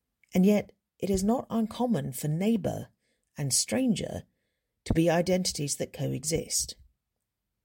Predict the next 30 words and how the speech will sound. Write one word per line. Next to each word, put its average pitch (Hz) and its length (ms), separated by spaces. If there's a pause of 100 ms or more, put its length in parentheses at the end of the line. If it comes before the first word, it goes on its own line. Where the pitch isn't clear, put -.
(640)
And 190 120
what 233 80
about 349 260
the 254 60
role 190 260
of 196 80
social 214 420
media? 233 600 (720)
Access 220 480
to - 100
one 156 140
another 143 260
has 190 140
never 330 400
been 202 180
so 165 220
readily 135 460
available. 120 600 (680)
The 180 60
world 180 260
has 170 180
never 185 280
been 208 220
so 220 180
small, - 640 (300)
and 185 80
its - 120
population 196 680
so 165 240
close. - 680